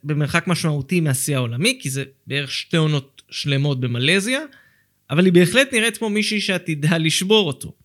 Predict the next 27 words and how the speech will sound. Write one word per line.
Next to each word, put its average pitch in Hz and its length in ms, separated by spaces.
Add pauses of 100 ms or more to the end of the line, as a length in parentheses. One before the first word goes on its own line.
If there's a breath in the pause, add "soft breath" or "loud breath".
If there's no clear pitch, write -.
(960)
השיא 254 240
המיתולוגי 226 520
הראשון 185 380
נקבע 175 280
באלף 165 280
תשע 165 200
מאות 160 160
שמונים 139 380
ותשע 185 400
על 156 60
ידי 127 220
סטיאבה 135 460
בוקרסט, 196 680 (360 soft breath)
שהייתה 113 260
הראשונה 165 420
שחצתה 143 560
את - 160 (240)
קו 180 80 (160)
מאה 156 260
המשחקים 143 440
הרצופים, 151 600 (460 soft breath)
ובסוף 147 320
נעצרה 160 360
על 147 120 (100)
מאה 151 420
וארבעה 131 400
משחקים. 127 480